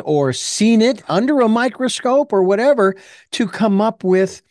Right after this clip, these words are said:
what we see now as fixed, as fixed diagrams or, or images in books and so on and so forth, or even, uh, as models on a, on a laboratory table, that kind of thing. It, it, that is something that, uh, blows me away.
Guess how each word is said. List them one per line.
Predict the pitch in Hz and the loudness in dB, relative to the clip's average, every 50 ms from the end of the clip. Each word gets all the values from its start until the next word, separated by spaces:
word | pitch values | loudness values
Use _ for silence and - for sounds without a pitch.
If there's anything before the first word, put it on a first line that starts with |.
| _ _ _ _ _ _ - | _ _ _ _ _ _ -6
what | 147 156 196 202 160 | -2 -2 -2 0 0
we | 185 190 180 | 0 -2 -2
see | - - 202 185 | 0 0 0 2
now | 175 185 185 180 170 160 | 2 2 0 0 0 0
as | 156 131 - | -2 -4 -6
fixed, | - - - - - - - - - - | -8 -4 -4 -4 -4 -4 -8 -12 -10 -6
as | - 170 160 - | -4 -4 -4 -2
fixed | - 202 - - - | -4 -4 -4 -2 -2
diagrams | 170 165 165 165 147 147 160 151 143 135 123 | 0 0 0 0 0 -2 -2 -2 -2 -2 -4
or, | 143 135 135 143 | -4 -4 -4 -4
or | - 160 156 147 | -4 -4 -4 -4
images | 143 180 185 180 156 131 143 139 123 123 | -2 0 0 0 0 0 -2 -2 -2 -2
in | 139 131 131 127 | -2 -2 -2 -2
books | 147 147 - - - | -2 -4 -4 -6 -6
and | 143 127 123 | -6 -6 -4
so | - 151 135 | -4 -4 -4
on | 131 131 | -4 -4
and | 123 - | -4 -4
so | 143 135 131 | -4 -4 -4
forth, | 127 - 127 127 127 - | -4 -4 -6 -4 -4 -4
or | 143 143 | -4 -4
even, | 147 151 139 143 139 131 123 - _ - - - _ _ - | -2 -2 -4 -4 -6 -6 -8 -12 _ -20 -20 -20 _ _ -10
uh, | 123 131 131 131 - | -6 -6 -6 -6 -4
as | 143 143 143 127 113 | -4 -4 -4 -4 -4
models | 143 143 151 160 170 170 143 139 131 120 104 131 | -4 -2 -2 0 -2 -2 -2 -2 -4 -4 -4 -4
on | 135 131 127 | -4 -4 -4
a, | 123 120 113 | -4 -6 -6
on | - 131 127 120 | -6 -6 -6 -4
a | 120 | -4
laboratory | 120 131 139 147 139 127 131 - - 135 131 123 | -4 -2 -4 -4 -4 -4 -6 -6 -4 -4 -4 -4
table, | - - - 139 135 123 127 117 | -4 -4 -4 -4 -4 -2 -4 -4
that | 120 127 - - | -6 -8 -8 -10
kind | - 127 117 117 | -10 -10 -10 -10
of | 113 | -10
thing. | - 127 120 117 | -8 -8 -8 -8
It, | 117 113 - | -6 -6 -4
it, | 185 170 165 - - - - - - - _ - | -4 -4 -6 -8 -14 -20 -20 -20 -20 -20 _ -12
that | 135 139 151 196 208 214 214 208 185 | -8 -4 -2 0 0 2 2 2 0
is | 170 143 - | 0 -2 -2
something | - 175 - 113 - 151 135 135 131 | -2 -4 -4 -2 -4 -4 -2 -2 -2
that, | 135 131 123 92 - - | -2 -2 -4 -4 -6 -4
uh, | 135 127 120 | -4 -4 -2
blows | 110 139 143 139 139 117 107 | -2 -2 -2 -2 -2 -2 -4
me | 120 120 131 135 | -4 -4 -2 -2
away. | 123 110 104 104 98 95 95 98 | -4 -4 -4 -6 -6 -8 -10 -12